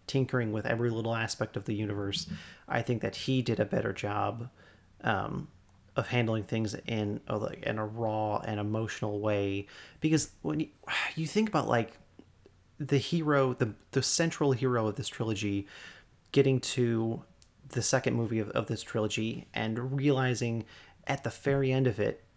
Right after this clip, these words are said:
that this person that he's been fighting against this entire time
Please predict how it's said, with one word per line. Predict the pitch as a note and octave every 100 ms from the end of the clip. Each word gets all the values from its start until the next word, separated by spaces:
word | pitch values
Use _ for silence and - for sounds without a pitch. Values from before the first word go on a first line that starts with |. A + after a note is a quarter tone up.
| -
that | -
this | - -
person | - - - E3 D#3+
that | B2+ A#2
he's | B2
been | A#2+
fighting | G#2 B2 B2+ B2+
against | A2+ A2+ G#2 -
this | -
entire | G#2+ - A2 G#2
time | - A#2 G#2 G2+